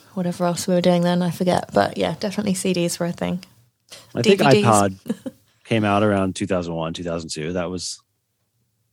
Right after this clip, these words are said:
Speaker 2: um, definitely a part of my life. I remember having it hooked up in the car.
Speaker 1: Oh yeah, I had a little blue one,
Speaker 2: On my
Speaker 1: really
Speaker 2: way to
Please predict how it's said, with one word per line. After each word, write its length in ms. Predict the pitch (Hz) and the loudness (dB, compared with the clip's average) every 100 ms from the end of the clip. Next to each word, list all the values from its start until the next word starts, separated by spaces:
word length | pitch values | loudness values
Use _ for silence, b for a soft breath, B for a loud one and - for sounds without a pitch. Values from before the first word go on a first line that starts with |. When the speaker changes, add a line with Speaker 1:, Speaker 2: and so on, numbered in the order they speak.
| _ _ _ _ _ _ _ - | _ _ _ _ _ _ _ -6
Speaker 2:
um, 440 | 87 82 78 71 - _ _ _ _ _ _ _ - | -2 -2 -2 -8 -14 _ _ _ _ _ _ _ -6
definitely 420 | 87 - 76 76 | -6 -6 -8 -10
a 60 | |
part 180 | 69 82 | -8 -8
of 80 | 76 | -6
my 120 | 78 | -8
life. 280 | 80 64 71 | -8 -8 -12
I 40 | |
remember 260 | 71 73 73 | -14 -14 -12
having 260 | 76 76 73 | -10 -8 -10
it 80 | |
hooked 200 | 76 78 | -14 -12
up 120 | 78 73 | -12 -12
in 60 | |
the 80 | 65 | -14
car. 380 | - 76 67 - _ _ _ _ _ 202 | -8 -8 -8 -16 _ _ _ _ _ -10
Speaker 1:
Oh 40 | |
yeah, 300 | 208 202 202 175 | -6 -4 -4 -4
I 20 | |
had 140 | 196 | -2
a 40 | 190 | -2
little 200 | 185 185 | -2 0
blue 260 | 196 202 | 0 2
one, 140 | 180 107 | 4 4
Speaker 2:
On 160 | 107 | 4
my 140 | 101 98 | 4 2
Speaker 1:
really 120 | 95 | 2
Speaker 2:
way 160 | 90 | 0
to 20 | 92 | 0